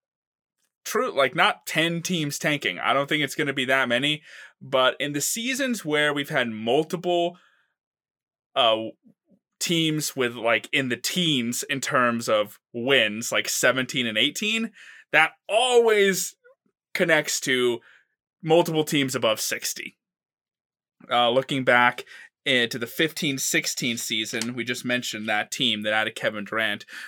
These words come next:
The Warriors had seventy-three wins. The Spurs had sixty-seven wins. And at the bottom of the league that year, we had, you know, the Sixers when they were winning, like, fifteen games per season, right? So it only takes a couple teams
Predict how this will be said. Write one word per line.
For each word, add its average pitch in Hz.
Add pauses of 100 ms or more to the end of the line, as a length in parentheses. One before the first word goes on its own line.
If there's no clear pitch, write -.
The 120
Warriors 120
had 113
seventy-three 113
wins. 107
The 123
Spurs 135 (280)
had 117
sixty-seven 143
wins. 101 (320)
And 135
at 131
the 131
bottom 165
of 170
the 160
league 160
that 117
year, 117 (280)
we 135
had, 139 (340)
you 123
know, 117
the 127
Sixers 131
when 131
they 123
were 117
winning, 120
like, 107
fifteen 131
games 110 (320)
per 127
season, -
right? 120 (180)
So -
it 196
only 277
takes 269
a -
couple 294
teams 226